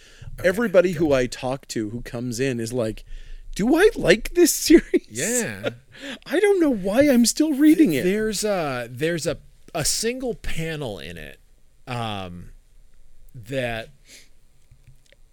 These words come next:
Speaker 1: I don't understand why it's so small. It's, like, this amazing panel. So there's, like, on this one page, I'm looking at it right now, there are one, two, three, four, five, six panels.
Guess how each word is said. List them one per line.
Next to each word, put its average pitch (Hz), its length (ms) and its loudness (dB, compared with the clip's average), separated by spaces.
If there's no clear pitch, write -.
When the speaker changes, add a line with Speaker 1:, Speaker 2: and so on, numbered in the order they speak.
Speaker 1:
I 151 160 -4
don't 220 220 -2
understand 156 720 -6
why 117 180 -8
it's 123 220 -8
so 135 200 -6
small. 110 840 -10
It's, - 320 -8
like, 156 200 -6
this 139 220 -8
amazing 170 880 -4
panel. 113 580 -12
So 139 220 -6
there's, 135 240 -4
like, - 320 -8
on 135 200 -6
this 185 220 -6
one 175 180 -8
page, 107 280 -8
I'm 110 100 -6
looking 127 240 -8
at 107 80 -8
it - 20 -8
right 117 180 -8
now, 92 260 -10
there 117 200 -2
are 101 120 -4
one, 143 240 -10
two, 151 340 -8
three, 127 320 -12
four, 107 320 -10
five, 98 380 -14
six - 400 -6
panels. 78 640 -10